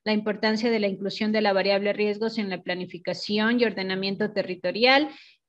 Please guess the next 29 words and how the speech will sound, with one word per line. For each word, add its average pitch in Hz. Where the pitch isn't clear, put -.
y, 311
eh, 214
la 208
importancia 233
de 294
la 220
gestión 226
de 240
riesgos 240
en 214
todos 233
los 269
procesos 214
de 202
investigación 185
y 185
que 226
estas 277
investigaciones, 233
como, 190
eh, 208
ya 220
lo 240
hemos 233
mencionado, 226
eh, 226
puedan 262
ser 247
transmitidas, 254